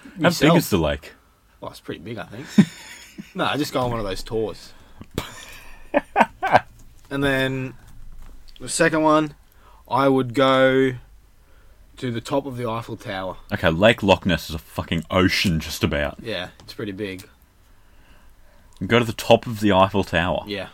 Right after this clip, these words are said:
Speaker 2: right at the top. You can go up there, or as high as you can go.
Speaker 1: So you, you wanna, like, sort of stand, so the, the, there's the point, and your foot's just, like,
Speaker 2: Nah, nah, where, where everyone else stands. I don't
Speaker 1: Oh,
Speaker 2: wanna go,
Speaker 1: okay.
Speaker 2: <laughs> I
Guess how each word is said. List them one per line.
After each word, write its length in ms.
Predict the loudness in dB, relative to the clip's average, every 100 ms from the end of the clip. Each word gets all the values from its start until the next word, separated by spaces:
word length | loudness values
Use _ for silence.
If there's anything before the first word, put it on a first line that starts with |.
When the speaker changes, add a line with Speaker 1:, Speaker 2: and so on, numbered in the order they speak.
| -20 -20 -20 -20 -20 _ _
Speaker 2:
right 240 | -6 -4 -4
at 60 |
the 60 | -8
top. 280 | -8 -8 -8
You 80 | -10
can 100 | -6
go 80 |
up 120 | -6 -6
there, 240 | -8 -10 -16 -14
or 140 | -8 -6
as 100 | 4
high 200 | 6 6
as 80 | 4
you 80 |
can 140 | -4 -6
go. 280 | -4 -6 -8 -14 -20 -20 -20 -20 -20 -2
Speaker 1:
So 120 | 4
you, 220 | 4 4 -4 -10 -8 -2
you 140 | 2
wanna, 140 | 4 2
like, 220 | 2 -4 -6
sort 160 | -4
of 100 | -4
stand, 480 | -4 2 4 4 0
so 120 | 0
the, 100 | -2 -2 -12 _ _ _ _
the, 220 | 2 4
there's 300 | 8 8 8
the 60 | 4
point, 460 | -2 4 6 4 2
and 100 | -2
your 100 | -2
foot's 400 | 0 -2 -2 -6
just, 220 | -10 0
like, 320 | 2 2 -4 -18 _
Speaker 2:
Nah, 320 | -4 -2 -2
nah, 320 | -4 -4 -4
where, 280 | -6 -6 -6
where 300 | -2 0 0 -2
everyone 260 | -6 -8 -8
else 180 | -12 -14
stands. 480 | -18 -20 -20 -20 _
I 40 | 4
don't 80 | 10
Speaker 1:
Oh, 40 |
Speaker 2:
wanna 160 | 10 8
go, 60 | 2
Speaker 1:
okay. 120 | 0
Speaker 2:
<laughs> 60 |
I 60 | -4